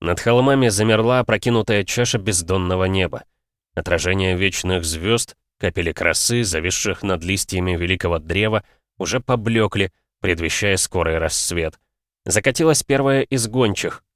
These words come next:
Ее серебристая сестра отстала, как и всегда, проливая жемчужные лучи на колышущийся под свежим ночным ветром густой лес.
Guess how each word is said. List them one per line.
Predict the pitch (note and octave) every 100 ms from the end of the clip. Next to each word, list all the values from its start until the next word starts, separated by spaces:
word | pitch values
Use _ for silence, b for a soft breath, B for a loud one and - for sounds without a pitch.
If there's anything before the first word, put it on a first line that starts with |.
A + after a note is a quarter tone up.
| -
Ее | F2 F2 G#2
серебристая | G2 G2 F#2 F2 G2+ - F#2+
сестра | F2+ F2+ - G2 F#2+
отстала, | F2+ - - A#2 A#2 -
как | F#2 F2
и |
всегда, | - - E2 E2+ A2+
проливая | - F#2 F2+ A#2 B2
жемчужные | F#2 G#2 F#2 A2 G2+ G2+
лучи | F#2+ G2 F#2+ C#3
на | B2+ G2+
колышущийся | F#2 G2 G#2 G#2+ F#2+ - F2+ -
под | - F2+
свежим | - G2 F2+ F#2
ночным | F#2 - G#2 F#2+ F2
ветром | G2 G2+ G#2 G2
густой | F#2+ - G2 F#2
лес. | F2+ E2 -